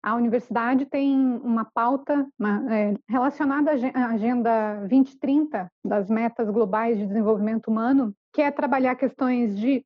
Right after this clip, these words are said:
raça, gênero, diferenças sociais. Então, a escolha do livro passa por essa,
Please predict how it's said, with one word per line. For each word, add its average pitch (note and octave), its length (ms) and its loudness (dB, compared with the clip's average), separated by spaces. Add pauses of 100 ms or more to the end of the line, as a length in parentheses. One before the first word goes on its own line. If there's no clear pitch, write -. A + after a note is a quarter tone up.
raça, C4 600 -2
gênero, A#3 680 0 (280)
diferenças A#3+ 480 -2
sociais. A3+ 680 0 (720)
Então, C4+ 440 0
a B3+ 100 -2
escolha D4 380 -2
do B3+ 100 0
livro D4+ 460 0
passa D4+ 520 0 (280)
por C#4 160 0
essa, D#4 760 0